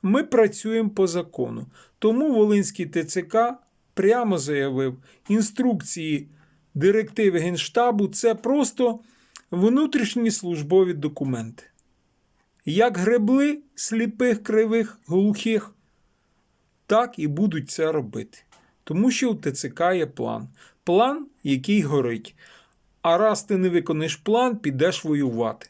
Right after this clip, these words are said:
А Т Ц Кшник, щоб піти, щоб не піти воювати, буде гребти всіх підряд.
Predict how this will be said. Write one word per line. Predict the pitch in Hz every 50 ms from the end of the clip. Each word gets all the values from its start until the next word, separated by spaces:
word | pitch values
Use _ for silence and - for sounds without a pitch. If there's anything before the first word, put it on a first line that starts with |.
| _ _ -
А | 156 135
Т | 131 175 165
Ц | 160 - 196
Кшник, | 190 - - 233 247 233 214 - 208 196 -
щоб | - 180 147 131
піти, | - - - 170 151 - - 202 196 190 - - - _ _ - - - - - _
щоб | _ - - - 196 185 185 - - 185
не | 180 180 196 208 208
піти | 208 214 202 208 214 208 190
воювати, | 170 170 170 175 180 185 202 208 208 202 175 151
буде | 143 151 185 165 170 165
гребти | 143 143 151 147 143 - - 185 180
всіх | 160 139 - - 165 143 -
підряд. | _ 151 135 123 123 120 120 110 113 - -